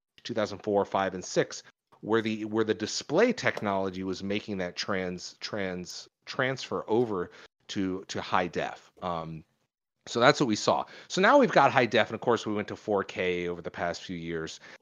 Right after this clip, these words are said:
I think we've kind of settled in on graphic fidelity and what people want,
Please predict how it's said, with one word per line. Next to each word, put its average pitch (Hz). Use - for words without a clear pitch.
I 139
think 247
we've 262
kind 185
of 131
settled 143
in 117
on 104
graphic 104
fidelity 101
and 95
what 98
people 101
want, 95